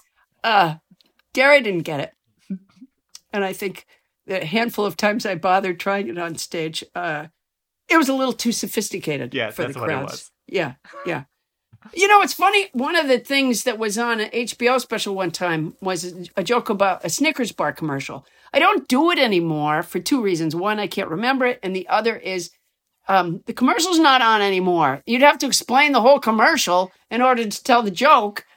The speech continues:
Speaker 1: Why would you do that? So, uh, but when I first did that Snickers bar thing, uh, I tried it over and over again. Got no real takers. No, people just, "Eh, maybe. I don't know.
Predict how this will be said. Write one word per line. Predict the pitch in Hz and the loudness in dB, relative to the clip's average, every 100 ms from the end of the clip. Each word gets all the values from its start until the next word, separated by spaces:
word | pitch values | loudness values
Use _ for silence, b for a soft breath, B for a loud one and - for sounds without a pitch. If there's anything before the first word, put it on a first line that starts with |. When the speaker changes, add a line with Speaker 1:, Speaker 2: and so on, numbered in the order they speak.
| b | b
Speaker 1:
Why | 202 226 269 | 0 6 6
would | 302 269 | 4 -2
you | |
do | 302 427 | -2 -2
that? | 311 143 127 _ B | -2 -4 -10 _ B
So, | B - 285 262 - | B 4 4 4 2
uh, | 226 214 196 - | 4 4 2 -2
but | 208 302 294 - - - | 0 6 6 4 -10 -6
when | 240 277 | -4 -2
I | 330 | -2
first | - 359 403 - | -2 -2 -2 -2
did | 285 247 | -4 -2
that | 220 220 - _ _ _ _ _ - | 0 0 -4 _ _ _ _ _ -16
Snickers | - 262 220 180 | -8 -6 -4 -4
bar | 156 143 | -6 -6
thing, | - 147 165 _ _ _ _ _ _ _ _ - - b - | -8 -8 -10 _ _ _ _ _ _ _ _ -14 -14 b 2
uh, | 185 180 175 160 151 - _ _ | 6 6 6 2 -2 -6 _ _
I | - 185 | -10 -10
tried | - 202 180 | -4 2 2
it | 175 | 2
over | 175 175 | -2 -2
and | 208 | -4
over | 240 269 | -6 -8
again. | 240 143 - _ _ _ | -10 -10 -14 _ _ _
Got | - 180 | -2 -2
no | 196 180 175 | 0 0 2
real | 175 170 151 | 0 -2 -4
takers. | 147 147 165 180 - _ _ _ _ | -6 -10 -10 -14 -16 _ _ _ _
No, | 190 190 202 208 196 190 _ _ _ - | 0 4 4 4 -2 -6 _ _ _ -8
people | 220 208 | -6 -4
just, | 202 202 - - _ | -4 -4 -6 -14 _
"Eh, | 415 320 262 269 _ _ - | 0 2 0 -6 _ _ -8
maybe. | 226 202 185 _ - | -6 -4 -8 _ -10
I | |
don't | 247 226 | -8 -6
know. | 165 | -8